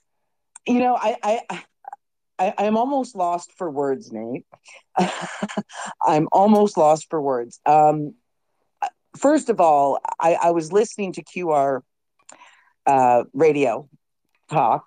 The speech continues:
this afternoon. And of course, they were covering this. And I found it actually quite interesting because I was listening to this call, call, one caller that called in, and he didn't seem to understand why this mattered,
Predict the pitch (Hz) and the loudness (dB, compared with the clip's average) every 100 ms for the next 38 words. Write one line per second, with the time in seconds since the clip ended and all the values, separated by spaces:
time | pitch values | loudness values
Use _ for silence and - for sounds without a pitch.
0 | _ 139 131 127 127 - 127 123 131 139 | _ -2 0 0 -2 -2 0 0 2 2
1 | 139 170 156 - 180 170 160 127 120 113 | 2 2 0 0 -4 -2 -2 0 0 -2
2 | 113 110 127 - - - _ _ - - | -2 -2 -4 -8 -20 -20 _ _ -20 -20
3 | - _ _ _ - 156 160 262 277 254 | -20 _ _ _ -2 0 2 2 2 2
4 | - 170 175 - 175 - 151 156 175 - | 0 -2 -4 -6 -8 -2 -2 0 -4 -2
5 | 135 123 - 127 127 131 139 123 123 - | -2 -2 -4 -2 -2 -2 0 0 -2 -2
6 | 135 131 131 139 131 131 127 - - 175 | 2 2 4 4 4 2 -2 -8 -2 2
7 | 208 - 214 185 151 143 - - - 143 | 2 2 0 2 2 0 -4 -8 0 0
8 | - - 156 139 - 147 151 - 135 139 | -2 -2 0 0 0 0 0 0 2 4
9 | 135 - 131 135 131 131 120 - - - | 2 0 0 2 2 0 -2 -8 -20 -20
10 | _ _ - 175 262 294 - 247 220 208 | _ _ -2 2 4 4 4 2 2 2
11 | 202 196 - 185 185 170 165 185 - 165 | -2 -2 -2 -2 0 -2 -4 -8 -4 0
12 | 185 190 185 - - _ 165 147 151 156 | 2 2 0 -4 -16 _ -4 0 0 2
13 | 147 127 110 - | 2 2 -2 -8